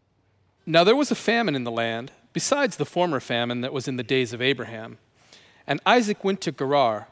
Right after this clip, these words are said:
to Abimelech, king of the Philistines. And the Lord appeared to him and said, "Do not go down to Egypt.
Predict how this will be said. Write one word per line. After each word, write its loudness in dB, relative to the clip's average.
to -8
Abimelech, 2
king 0
of -4
the -8
Philistines. -6
And 2
the 2
Lord 4
appeared 0
to -6
him -6
and -8
said, 0
"Do -6
not 2
go -2
down 0
to -14
Egypt. -12